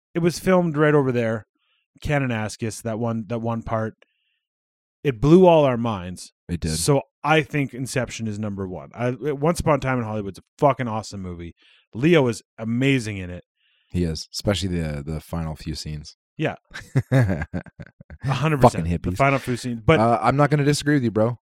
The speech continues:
Speaker 1: Yeah?
Speaker 2: Yeah, I would say Inception wins that one.
Speaker 1: I kinda wanna watch, uh, if I was to go home right now, though, I'd probably rather watch Once Upon a Time in Hollywood. But,
Speaker 2: I've
Speaker 1: uh,
Speaker 2: watched, I've probably watched, uh, Once Upon a Time more times recently, so I would actually probably go Inception.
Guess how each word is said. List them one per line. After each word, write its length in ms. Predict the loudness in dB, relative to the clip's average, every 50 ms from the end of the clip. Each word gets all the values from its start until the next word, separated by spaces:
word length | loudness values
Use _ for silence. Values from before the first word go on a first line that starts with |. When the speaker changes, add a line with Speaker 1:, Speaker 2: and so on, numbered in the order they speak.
| _
Speaker 1:
Yeah? 200 | -6 -6 -6 -6 -8 _ _ _ -2
Speaker 2:
Yeah, 200 | 2 4 4 6
I 60 | 4
would 80 | 4 2
say 140 | 2 2 0
Inception 480 | 0 0 -2 -4 -4 -4 -6 -6 -6
wins 180 | -4 -4 -4 -4
that 140 | -6 -6 -4
one. 200 | -6 -8 -10 -12 _
Speaker 1:
I 80 | -8 -2
kinda 220 | 0 2 4 6
wanna 220 | 8 8 8 8
watch, 360 | 8 6 6 4 2 0 -8 _ _ _ -6
uh, 180 | -6 -6 -6 -6 -8 -6
if 160 | -4 -2 0
I 80 | 0 0
was 120 | 0 -2
to 80 | -4 -4
go 160 | -2 -2 -2
home 200 | -2 -2 -4 -4
right 120 | -4 -4
now, 200 | -2 -2 -2 -2
though, 180 | -2 -2 -2 -2
I'd 180 | -2 -2 -2
probably 240 | -2 -2 0 0 0
rather 260 | 0 0 0 0 -2
watch 200 | -2 -2 -4 -4
Once 160 | -6 -8 -8 -6
Upon 140 | -8 -8
a 20 | -6
Time 180 | -6 -8 -8
in 60 | -8 -10
Hollywood. 360 | -10 -10 -10 -10 -12 -14 -16 _ _ _ _ _ _ _ _ _ _ _ _ _ _ _ _ _ _ _ -4
But, 120 | 0 2
Speaker 2:
I've 200 | 2 2 4 6
Speaker 1:
uh, 40 | 8
Speaker 2:
watched, 300 | 10 8 8 6 0 -2
I've 240 | 0 0 0 0 2
probably 200 | 2 4 6 6
watched, 440 | 6 6 6 4 4 0 -4 -2 0
uh, 880 | 2 4 4 4 2 2 2 0 0 0 0 -2 -2 -2 -2 -2 -4 -4
Once 180 | -4 -4 -6 -6
Upon 140 | -4 -4 -4
a 40 | -4
Time 360 | -2 -2 -2 -2 -4 -4 -8 _ _ _ _ _ _ _ _ _ _ _ _ _ _ _ _ _ _ _ _ _ _ _ -10
more 300 | -6 -2 2 2 2 2
times 320 | 2 0 0 0 0 0
recently, 360 | 0 -2 -2 -2 -4 -4 -4
so 140 | -4 -2 -2
I 100 | -2 0
would 100 | 0 0
actually 200 | 0 -2 -6 -8 -6
probably 160 | -6 -4 -4
go 80 | -4
Inception. 420 | -6 -6 -6 -10 -10 -10 -12 -16